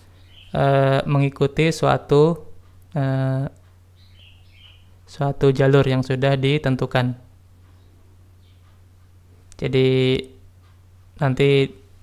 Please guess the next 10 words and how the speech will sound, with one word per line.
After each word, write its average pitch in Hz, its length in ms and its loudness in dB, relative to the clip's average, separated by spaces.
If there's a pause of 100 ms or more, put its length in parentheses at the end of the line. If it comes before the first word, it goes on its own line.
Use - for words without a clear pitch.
(140)
didapatkan 143 920 0
posisi 131 440 -4
akhir. 147 560 0 (1040)
Kemudian, 139 600 0
untuk 135 440 -2
mendapatkan 135 600 0
posisi 135 360 -4
akhirnya, 139 560 0
kita 143 240 -4
harus, 131 640 -2